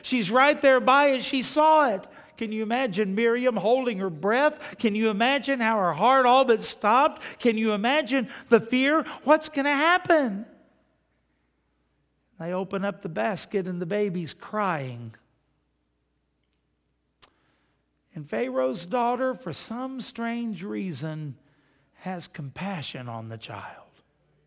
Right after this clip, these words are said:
Think about that. The sovereign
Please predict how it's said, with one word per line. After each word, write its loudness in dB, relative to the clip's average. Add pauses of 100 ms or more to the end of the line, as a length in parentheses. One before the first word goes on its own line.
(1600)
Think -16
about -4
that. -12 (960)
The -18
sovereign -6